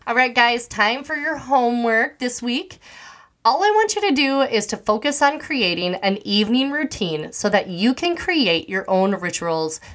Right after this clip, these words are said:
for sleep. Then I want you to make it happen. Well, I know I gave you so much information and tools to use to get good quality of sleep. I know that it is easier said than done. Start small and don't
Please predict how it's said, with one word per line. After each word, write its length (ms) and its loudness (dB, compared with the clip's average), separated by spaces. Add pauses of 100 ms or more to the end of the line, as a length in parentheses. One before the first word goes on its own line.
for 160 -4
sleep. 420 0 (320)
Then 540 2
I 100 2
want 320 0
you 80 -8
to 260 -6
make 320 -4
it 120 -4
happen. 500 -4 (480)
Well, 180 4
I 80 4
know 220 4
I 160 2
gave 240 -2
you 100 -4
so 320 2
much 240 2
information 680 -4
and 120 -6
tools 340 -6
to 100 -8
use 320 -8
to 120 -2
get 240 -2
good 220 0
quality 500 2
of 100 -4
sleep. 440 -8 (680)
I 120 2
know 180 0
that 180 -2
it 80 -12
is 260 -10
easier 360 -2
said 340 -2
than 220 -4
done. 280 0 (500)
Start 420 0
small 640 2
and 260 -4
don't 340 -2